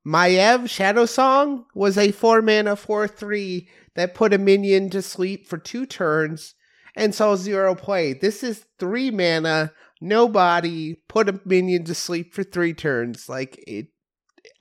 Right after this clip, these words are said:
I don't see a situation where it gets played,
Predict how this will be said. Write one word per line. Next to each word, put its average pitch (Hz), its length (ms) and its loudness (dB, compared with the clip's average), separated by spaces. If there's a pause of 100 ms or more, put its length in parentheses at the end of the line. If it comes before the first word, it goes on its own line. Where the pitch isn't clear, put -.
(520)
I 190 160 2
don't 240 300 -2
see 233 200 -2
a 208 40 2
situation 185 800 -4
where 175 100 -2
it 170 100 -4
gets 175 200 -6
played, 170 480 -2